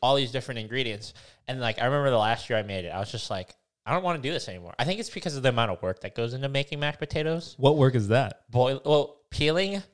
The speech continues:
Speaker 1: boiling, and then mashing. For me, like, I did everything by hand. And
Speaker 2: I did too, but
Speaker 1: and
Speaker 2: it's, like, so easy.
Speaker 1: Okay, it's not that much work. It really wasn't. But, like, <laughs> I don't know. I guess compared to making, like,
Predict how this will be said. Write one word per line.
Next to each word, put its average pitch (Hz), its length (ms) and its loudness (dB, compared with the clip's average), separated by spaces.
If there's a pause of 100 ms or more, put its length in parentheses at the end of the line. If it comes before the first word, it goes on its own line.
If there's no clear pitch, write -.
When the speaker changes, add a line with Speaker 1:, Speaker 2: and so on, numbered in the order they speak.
Speaker 1:
boiling, 143 560 4
and 127 180 -2
then 113 200 -4
mashing. 107 580 -6 (180)
For 170 160 -2
me, 147 300 2
like, 120 260 2
I 139 80 6
did 165 140 2
everything 165 320 0
by 131 100 4
hand. 117 500 -4 (320)
And 151 120 4
Speaker 2:
I 175 80 4
did 220 180 -6
too, 190 420 6
but 139 120 8
Speaker 1:
and 131 100 4
Speaker 2:
it's, - 140 -4
like, 143 180 0
so 170 300 4
easy. 131 520 2
Speaker 1:
Okay, 175 380 2
it's 170 160 0
not 220 140 -2
that 180 160 4
much 160 180 -2
work. 110 160 2
It 135 60 2
really 156 240 2
wasn't. 107 340 0 (180)
But, 156 160 8
like, 143 240 6
<laughs> - 40 4 (1000)
I 156 60 8
don't 170 100 6
know. 160 160 4
I 139 80 6
guess 156 320 0 (600)
compared 170 400 2
to 175 80 0
making, 127 400 -2
like, 107 200 -4